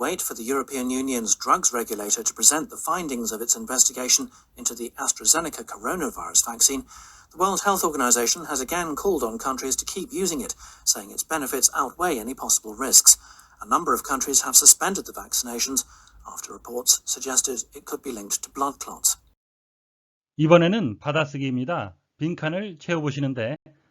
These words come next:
Speaker 2: 한글로도 괜찮습니다. 빈칸만이 아니라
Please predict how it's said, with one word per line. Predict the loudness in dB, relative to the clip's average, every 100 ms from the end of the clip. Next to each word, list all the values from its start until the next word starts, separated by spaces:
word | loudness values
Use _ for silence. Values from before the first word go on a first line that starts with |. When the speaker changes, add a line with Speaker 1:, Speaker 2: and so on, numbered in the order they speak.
| _
Speaker 2:
한글로도 | -2 0 0 -2 -2 -2 -4
괜찮습니다. | -4 -6 -4 -6 -8 -6 -4 -6 -10 _ _ _ _
빈칸만이 | -2 0 0 0 0 0
아니라 | -2 0 -2